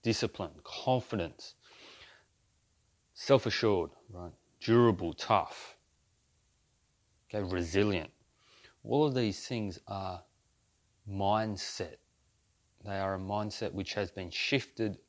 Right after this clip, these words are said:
through consistent training, okay? It's got nothing to do with the physical as such. And when I say the physical in this podcast, I'm talking about how you look,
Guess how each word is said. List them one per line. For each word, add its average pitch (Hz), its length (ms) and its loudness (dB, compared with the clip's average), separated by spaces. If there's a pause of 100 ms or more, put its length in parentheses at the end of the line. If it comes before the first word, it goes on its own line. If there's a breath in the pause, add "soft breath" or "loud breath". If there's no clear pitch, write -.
(120)
through 123 560 0 (120)
consistent 95 600 -10
training, 92 340 -6 (140)
okay? 98 340 -14 (1700 loud breath)
It's - 100 -18
got 117 180 -2
nothing 123 460 0
to 117 100 -6
do 107 260 2
with 101 360 0 (180)
the 104 300 -2
physical 98 640 -2
as 82 120 -8
such. - 420 -8
And 95 100 -8
when 104 140 -2
I 95 100 2
say 98 200 -2
the 92 80 -6
physical 87 560 -6 (200)
in 92 180 -6
this 87 200 -6
podcast, - 520 -6
I'm 87 80 -10
talking 101 200 -4
about 92 140 -8
how 101 280 -4
you 90 180 -2
look, 90 380 -8